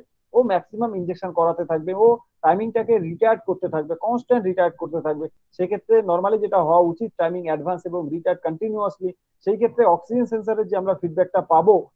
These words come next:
যেখানে একবার rich mixture হবে, একবার lean mixture হবে, সেখানে কিন্তু আমরা রি-, আহ, পাবো না। সেখানে continuously দেখবে oxygen sensor সেখানে rich মিক্সচার দেখাচ্ছে, injection duration দেখবে maximum দেখাচ্ছে, হ্যাঁ, ইসিএম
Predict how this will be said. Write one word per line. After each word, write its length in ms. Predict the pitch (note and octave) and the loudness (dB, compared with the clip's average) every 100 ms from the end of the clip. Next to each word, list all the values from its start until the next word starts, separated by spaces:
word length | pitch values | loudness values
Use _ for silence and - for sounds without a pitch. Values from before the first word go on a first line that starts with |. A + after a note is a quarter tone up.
| _ - | _ -6
যেখানে 300 | E3 F#3+ G3 | -4 -2 -2
একবার 300 | E3+ F#3+ E3+ | 0 0 0
rich 200 | F3+ G3+ | -2 -6
mixture 300 | G#3 G3 G3+ | -14 -6 0
হবে, 160 | F#3+ F#3 | 0 0
একবার 220 | E3 F3+ | -2 -2
lean 320 | D#3 D3+ G#3+ | -2 -4 -4
mixture 340 | G#3 - F#3 D#3+ | -6 -4 0 2
হবে, 220 | D#3 E3 - _ _ | 0 -2 -6 _ _
সেখানে 360 | G3+ G#3 G#3 | -6 -4 -6
কিন্তু 240 | G3+ F#3 F#3+ | -8 -8 -4
আমরা 420 | E3 E3+ A3 B3 - - | -2 0 0 0 -8 -8
রি-, 340 | C#3+ F3+ F3+ E3+ | -2 0 2 2
আহ, 180 | E3 D#3 - | 0 -2 0
পাবো 240 | F3 F3 | 0 2
না। 100 | E3+ | -2
সেখানে 260 | - F3+ G#3+ | -4 -8 -6
continuously 680 | G3 G#3 B3+ A#3+ A#3 A#3 A3+ | -6 -6 -2 0 0 -2 -2
দেখবে 260 | G3 F#3+ | -2 -2
oxygen 360 | G3 E3 G#3 F#3+ | -2 -2 -6 -12
sensor 380 | F#3+ E3+ G3+ A3+ _ _ _ | -10 -4 -4 -4 _ _ _
সেখানে 280 | E3+ F3+ E3 | -6 -2 0
rich 280 | F3+ G3+ G3+ | 0 -4 -10
মিক্সচার 300 | F#3+ F#3+ D3+ | -4 -2 0
দেখাচ্ছে, 460 | D#3 D#3 - D3+ - _ - | 0 -2 -6 -10 -12 _ -8
injection 420 | F#3 A#3 A#3 G#3 | 0 0 2 -2
duration 440 | G3 A#3 A3+ A3+ | 2 4 4 0
দেখবে 200 | G#3 G3+ | -4 -4
maximum 520 | F#3 F3 - G3+ G3 E3 | -2 -4 -4 -8 -6 -2
দেখাচ্ছে, 460 | D3+ D3+ - D#3 D3 _ _ F3+ | -2 -4 -6 -8 -10 _ _ -6
হ্যাঁ, 220 | G#3+ F#3 - _ _ _ _ _ _ _ E3+ | -4 -4 -8 _ _ _ _ _ _ _ -6
ইসিএম 440 | E3+ A3+ A#3+ G#3+ | -6 0 0 0